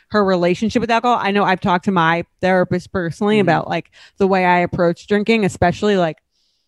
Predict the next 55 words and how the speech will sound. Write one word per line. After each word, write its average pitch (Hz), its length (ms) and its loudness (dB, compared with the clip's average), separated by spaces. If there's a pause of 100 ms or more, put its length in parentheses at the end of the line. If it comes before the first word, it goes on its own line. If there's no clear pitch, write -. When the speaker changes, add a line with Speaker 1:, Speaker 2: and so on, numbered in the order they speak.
(480)
Speaker 1:
I 233 60 -6
think 294 140 0
especially 226 420 0
when 220 140 2
you 190 80 0
come 196 200 -4
out 175 80 2
of - 120 -6
college 185 560 0
and 175 100 0
you're 170 100 0
used 175 260 0
to 185 60 -4
drinking 170 360 0
a 160 40 2
certain 151 240 -4
kind 165 180 2
of 160 60 2
way, 160 220 2
which 175 240 2
is 151 80 -6
just, - 220 -2
like, 165 180 -4
excessively, 202 960 -4 (360)
and 160 200 -2
you 190 60 0
Speaker 2:
Mm-hmm. 127 40 -12
Speaker 1:
kind 196 140 2
of 175 100 2
think 185 220 0
that, 185 140 0
like, 175 280 -2 (240)
there's 202 200 0
no 233 120 0
point 214 300 -2
where 190 80 -4
someone's 185 340 -4
like, 185 220 -6 (840)
"All 208 80 0
right, 185 160 2
it's - 100 -12
time 208 200 0
to 196 100 -6
change 196 340 0
your 185 100 2
drinking 170 360 0
patterns." 151 420 0
Like, 170 140 0
you 185 80 2
kind 196 160 0
of 190 80 0
have 185 140 0
to - 120 -4
internalize 170 680 0
that 165 380 0